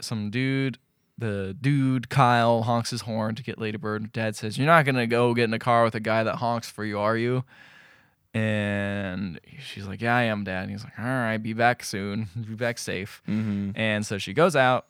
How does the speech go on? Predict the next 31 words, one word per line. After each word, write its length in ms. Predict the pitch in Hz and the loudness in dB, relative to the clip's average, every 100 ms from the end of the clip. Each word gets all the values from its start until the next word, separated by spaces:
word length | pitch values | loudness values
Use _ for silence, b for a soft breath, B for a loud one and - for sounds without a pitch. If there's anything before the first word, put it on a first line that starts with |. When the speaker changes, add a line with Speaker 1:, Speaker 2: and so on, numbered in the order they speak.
| - | -10
Speaker 1:
with 180 | 110 | -10
the 80 | - | -6
guys, 680 | 110 113 113 113 113 - - _ _ - | -2 2 2 2 -2 -4 -12 _ _ -8
and 520 | 104 101 101 101 101 | -4 -4 -4 -4 -6
they're 80 | 98 | 2
driving, 680 | 143 151 139 143 143 143 - _ | 8 8 8 4 2 0 -4 _
and 360 | 110 107 104 104 - _ _ _ _ _ _ - | -2 0 0 -4 -8 _ _ _ _ _ _ -4
Kyle 260 | 131 123 | 0 0
gets 160 | 113 - | 0 -6
a 40 | |
call, 560 | - 190 175 165 165 156 | -4 4 8 10 8 6
answers, 520 | 139 139 147 131 127 | 2 0 -2 -4 -4
and 120 | 113 | -4
is 100 | 113 | -4
like, 180 | 110 107 | -4 -4
"Hey, 220 | 131 123 | 0 0
let's 220 | 123 139 | 0 -2
ditch 220 | - 147 233 | -2 -2 10
Speaker 2:
Wait, 140 | 285 | 12
Speaker 1:
prom." 120 | 285 | 12
Speaker 2:
wait, 140 | 277 254 | 12 10
wait, 140 | 247 | 8
wait. 220 | 226 147 | 4 2
Kyle 240 | - 226 233 | 0 2 2
gets 160 | 233 | 2
a 40 | 190 | -2
call 480 | - 175 170 220 220 | -2 2 2 4 4
on 80 | |
his 100 | 160 | 4
cell 240 | - 156 190 | 2 4 4
phone? 340 | - 339 359 | 4 2 0